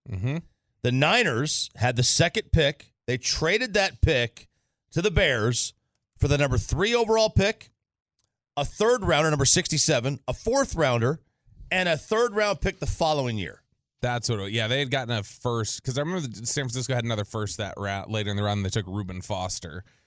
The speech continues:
Speaker 1: But still, yeah, you got two thirds and a fourth to literally just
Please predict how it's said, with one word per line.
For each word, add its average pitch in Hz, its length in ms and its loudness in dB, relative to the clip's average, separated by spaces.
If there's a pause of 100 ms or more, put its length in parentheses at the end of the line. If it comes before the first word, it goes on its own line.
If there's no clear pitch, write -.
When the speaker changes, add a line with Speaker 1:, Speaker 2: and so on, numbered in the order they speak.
(200)
Speaker 1:
But 131 140 -2
still, 196 200 0
yeah, 143 140 0
you 135 140 0
got 151 160 0 (340)
two 196 240 -2
thirds 160 400 -2
and 160 100 0
a 127 80 -2
fourth 139 440 -4
to 151 100 -2
literally 139 460 0
just - 400 -4